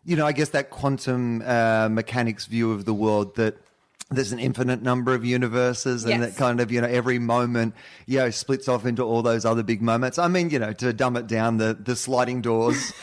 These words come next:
Speaker 2: <laughs>
Speaker 1: you know.
Speaker 2: That is what it gets dumbed down to. We need a new
Speaker 1: Right.
Speaker 2: one of those movies so we have something to reference.
Speaker 1: Right.
Speaker 2: 'Cause I feel like the kids these days don't know.
Speaker 1: They, they don't know about sliding
Speaker 2: They
Speaker 1: doors.
Speaker 2: don't, they should know.
Speaker 1: Right.
Speaker 2: It's a great movie.
Speaker 1: Maybe they need a reboot. Why are they rebooting Sliding Doors? They're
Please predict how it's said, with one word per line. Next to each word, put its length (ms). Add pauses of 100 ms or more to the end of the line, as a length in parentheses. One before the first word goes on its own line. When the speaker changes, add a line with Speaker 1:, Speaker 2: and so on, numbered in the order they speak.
(100)
Speaker 2:
<laughs> 200
Speaker 1:
you 120
know. 180 (480)
Speaker 2:
That 160
is 140
what 100
it 80
gets 200
dumbed 140
down 160
to. 80
We 100
need 220
a 60
new 80
Speaker 1:
Right. 80
Speaker 2:
one 100
of 80
those 160
movies 380
so 60
we 80
have 140
something 240
to 60
reference. 480
Speaker 1:
Right. 300
Speaker 2:
'Cause 80
I 60
feel 160
like 120
the 80
kids 300
these 180
days 220
don't 220
know. 380
Speaker 1:
They, 120
they 140
don't 120
know 140
about 220
sliding 320
Speaker 2:
They 60
Speaker 1:
doors. 160
Speaker 2:
don't, 80
they 120
should 180
know. 240 (100)
Speaker 1:
Right. 280
Speaker 2:
It's 80
a 40
great 220
movie. 240
Speaker 1:
Maybe 220
they 100
need 180
a 60
reboot. 440
Why 180
are 80
they 100
rebooting 480
Sliding 320
Doors? 300
They're 100